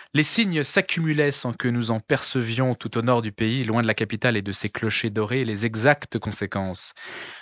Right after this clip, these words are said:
Nous comprenions vaguement comment, sans savoir réellement pourquoi. Tout allait vite avec des modifications tangibles dans notre vie de tous les jours, mais rien n'était net. Tout changeait dans le flou, comme si une sorte de guimauve envahissante,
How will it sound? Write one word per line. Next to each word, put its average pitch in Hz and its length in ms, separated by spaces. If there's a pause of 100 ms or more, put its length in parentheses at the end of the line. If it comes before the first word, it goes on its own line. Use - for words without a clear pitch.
(140)
Nous 147 60
comprenions 202 380
vaguement 180 320
comment, 190 260
sans 170 160
savoir 147 380
réellement 147 340
pourquoi. 123 420
Tout - 220
allait 170 140
vite 147 280
avec 127 220
des 120 220
modifications 123 920
tangibles 127 640
dans 107 140
notre 107 240
vie 120 220
de 123 80
tous - 120
les 123 140
jours, 143 240
mais 131 140
rien 156 220
n'était 131 260
net. 135 400 (500)
Tout - 140
changeait 151 400
dans 127 100
le 117 100
flou, 160 380
comme 117 180
si - 160
une 120 120
sorte 135 260
de 113 100
guimauve 135 600
envahissante, 127 720